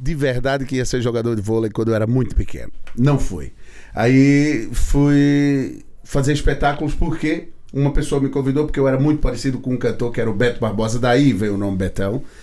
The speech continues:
E fiz show durante aí alguns, alguns anos sobre isso. Faturei muito,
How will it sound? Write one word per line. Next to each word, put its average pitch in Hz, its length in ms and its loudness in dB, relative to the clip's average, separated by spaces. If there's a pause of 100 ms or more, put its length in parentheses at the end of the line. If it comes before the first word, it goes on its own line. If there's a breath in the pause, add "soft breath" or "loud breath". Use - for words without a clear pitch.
(460 loud breath)
E 135 540 4
fiz 135 220 2
show 135 260 2
durante 127 400 2
aí 113 380 2
alguns, 104 580 -2
alguns 104 460 0
anos 80 220 -6
sobre 82 320 -6
isso. - 260 -14
Faturei 95 520 -2
muito, 104 800 0